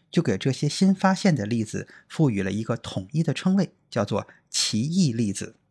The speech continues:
二战之后，欧内斯特劳伦斯得到了政府的慷慨资助，将战争的时候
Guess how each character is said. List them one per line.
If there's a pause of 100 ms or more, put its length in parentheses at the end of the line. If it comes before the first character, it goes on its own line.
(280)
二
战
之
后， (240)
欧
内
斯
特
劳
伦
斯 (220)
得
到
了
政
府
的
慷
慨
资
助， (420)
将
战
争
的
时
候